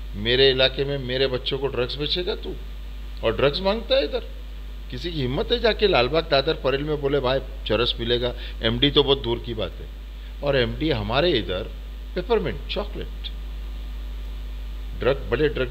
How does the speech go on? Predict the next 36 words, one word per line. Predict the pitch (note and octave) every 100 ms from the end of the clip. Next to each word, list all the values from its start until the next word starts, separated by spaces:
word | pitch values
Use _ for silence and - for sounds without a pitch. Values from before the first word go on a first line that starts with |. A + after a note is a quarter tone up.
| A#2+
dealers | B2 A2+ G#2+ C3+
ने | E3
ऐसा | - B2+ F#3
scheme | G3 - C#3 C3
दिया | A#2+ A#2 A2
था | A2+ A#2
पहले, | D3 - C#3 B2 G2 - - -
समीर | - - - G2+ B2+
वानखेड़े | A2+ G#2+ G2+ A#2 B2
आने | A#2+ G#2 A#2
के | -
पहले | - F#3 D#3 - - - - - -
ऐसा | A#2+ F3
डील | F3+ D3+ D3
दिया | B2+ B2
था | A2+ C3 F3 - - -
कि | - B2+
"जाओ, | C3 D3 E3+
माल | D#3 C#3+ D3+
बेचो, | C#3+ D3+ F#3 E3
मेरे | D3+
को | D3+
पैसे | C#3+ C3 C#3
लाके | A#2 -
दो | F#2
बाद।" | D#2 C#2+ - - - - - - - - - - - - - -
तो | D3
दो | D3+
पाँच | D3+ D#3 D#3
हज़ार | D3+
रुपये | D3+ D#3
छूट | D#3 F3
जाते | F3+ E3+ E3
थे। | E3 D3+ - - - - - - - G#2+
और |
वो | G#2+ A2+ A2